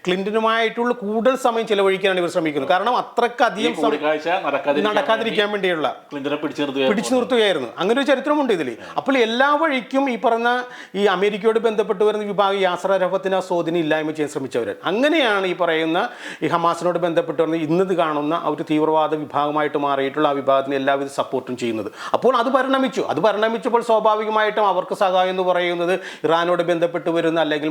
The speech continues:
Speaker 1: മറ്റു വിഭാഗങ്ങളിൽ നിന്നെല്ലാം ആയുധം കൊണ്ട് ഉപജീവനം നടത്തുന്ന അല്ലെങ്കിൽ ഈ മതം ഭക്ഷിച്ച് ആയുധ കച്ച-, കച്ചവടത്തിലൂടെ രാജ്യങ്ങളെ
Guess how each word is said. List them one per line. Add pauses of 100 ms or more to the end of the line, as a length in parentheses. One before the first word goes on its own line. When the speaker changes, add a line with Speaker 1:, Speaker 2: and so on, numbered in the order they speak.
Speaker 1:
മറ്റു
വിഭാഗങ്ങളിൽ
നിന്നെല്ലാം (320)
ആയുധം
കൊണ്ട്
ഉപജീവനം
നടത്തുന്ന (240)
അല്ലെങ്കിൽ (380)
ഈ (200)
മതം
ഭക്ഷിച്ച് (140)
ആയുധ
കച്ച-, (240)
കച്ചവടത്തിലൂടെ (340)
രാജ്യങ്ങളെ